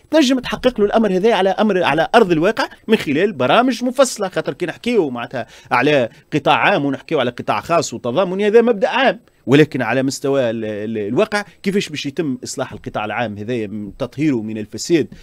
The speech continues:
ومن البيروقراطية المتعفنة ومن معناها ال-، ال-، ال-، المحسوبية ومن غيرها، كيفاش باش يتم إتاحة الفرصة إلى قطاع خاص في سوق تنافسية وشفافة،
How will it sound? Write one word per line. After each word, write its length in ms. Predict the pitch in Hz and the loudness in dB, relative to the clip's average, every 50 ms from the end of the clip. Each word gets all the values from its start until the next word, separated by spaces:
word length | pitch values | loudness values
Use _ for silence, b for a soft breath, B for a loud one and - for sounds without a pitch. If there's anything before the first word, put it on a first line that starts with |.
| B B B | B B B
ومن 240 | 117 117 127 127 127 | -2 0 0 2 0
البيروقراطية 720 | 120 113 107 117 135 139 - 127 120 120 - 151 147 131 | 0 -2 -2 -2 -4 -2 -2 -4 -6 -6 -4 -2 -2 -2
المتعفنة 640 | 117 110 104 104 - 110 139 147 - - 160 143 127 | -2 -4 -8 -8 -4 -4 -4 -4 -6 -6 -6 -4 -4
ومن 360 | 110 110 110 120 123 120 110 b b b b b b | -4 -4 -4 -2 -2 -4 -4 b b b b b b
معناها 480 | 127 110 135 143 139 123 123 127 - 123 | -4 -4 -2 -2 -2 -2 -4 -4 -4 -4
ال-، 260 | 120 117 117 - 120 | -4 -4 -6 -6 -6
ال-، 180 | 117 113 113 - | -6 -6 -6 -6
ال-، 200 | 98 117 110 110 | -6 -4 -4 -4
المحسوبية 720 | 98 120 117 139 - - - 139 131 143 202 196 170 156 | -4 -4 -4 -6 -6 -6 -8 -6 -4 -2 0 0 2 0
ومن 160 | 127 113 117 | 0 -2 -4
غيرها، 300 | 104 - 254 277 294 262 | -4 -2 0 2 2 0
كيفاش 340 | 240 - - 185 208 196 - | 0 -2 -6 -6 -6 -6 -6
باش 220 | 156 160 - - | -8 -12 -10 -10
يتم 520 | 156 147 139 135 - - 262 254 233 175 127 b b b b - | -10 -10 -10 -6 -2 0 2 2 2 0 -2 b b b b -8
إتاحة 380 | 165 143 - 233 220 - - 135 - | -6 -2 2 0 0 0 -2 -10 -10
الفرصة 380 | 156 - 220 233 202 - 190 | -8 -4 -4 -4 -4 -4 -6
إلى 200 | 160 - 147 143 | -6 -4 -4 -4
قطاع 360 | 143 - - 135 - 170 139 127 | -4 -6 -10 -8 -6 -6 -6 -6
خاص 400 | - - 214 220 185 - - b b b b b | -4 0 0 0 0 0 -4 b b b b b
في 100 | 170 160 | -4 -2
سوق 360 | - - 254 247 214 - - | 0 2 2 2 2 0 0
تنافسية 600 | - 156 170 180 165 - 151 - - 226 220 190 | 0 0 2 2 0 -4 -6 -6 -4 -2 -2 -2
وشفافة، 640 | 165 147 135 - 143 135 - 247 285 247 - 254 | -2 -4 -6 -10 -10 -6 -2 -2 0 2 2 0